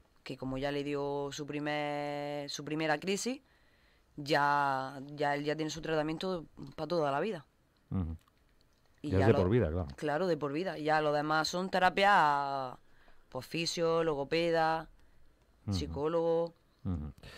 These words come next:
Speaker 2: Os marcáis un objetivo, eh, desde ese momento que es, eh, imagino, bueno, apoyados, eh, respaldados por buena parte de, de la sociedad, pues dar visibilidad, ¿no? a, a lo que padece el pequeño Tano, eh, buscando,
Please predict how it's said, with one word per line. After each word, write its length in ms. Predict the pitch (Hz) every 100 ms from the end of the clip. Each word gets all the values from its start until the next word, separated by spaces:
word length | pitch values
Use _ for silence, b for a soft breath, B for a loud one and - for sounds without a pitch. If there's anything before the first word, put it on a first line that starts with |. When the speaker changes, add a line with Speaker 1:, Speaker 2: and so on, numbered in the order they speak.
| B B B B -
Speaker 2:
Os 140 | 107
marcáis 400 | 107 101 139 131
un 100 | 139
objetivo, 600 | 127 135 120 180 180 190 -
eh, 840 | 101 98 101 101 98 98 95 98 -
desde 480 | 101 95 95 95 113
ese 140 | 135
momento 320 | 127 135 123
que 120 | 110
es, 120 | 120 -
eh, 760 | 101 98 98 95 95 92 92 104
imagino, 540 | 95 92 - 120 113
bueno, 240 | 104 98
apoyados, 640 | 82 82 85 104 104 113 - -
eh, 540 | 85 85 85 80 80 80 76 71
respaldados 480 | 82 76 85 87 101
por 160 | - 90
buena 240 | 98 92
parte 240 | 95 87 98
de, 260 | 95 92
de 240 | 90 90 90
la 80 | 87
sociedad, 460 | 90 85 95 113
pues 240 | 107 92 -
dar 220 | 87 98
visibilidad, 640 | 110 - 101 87 85 131 107
¿no? 200 | 90 123
a, 200 | 85 85 B B B B 196
a 100 | 90
lo 100 | 87
que 120 | 95
padece 260 | 90 92 107
el 80 |
pequeño 380 | 98 101 107 104
Tano, 420 | 117 123 139 151 -
eh, 440 | 87 87 87 85
buscando, 640 | 80 85 - 98 101 113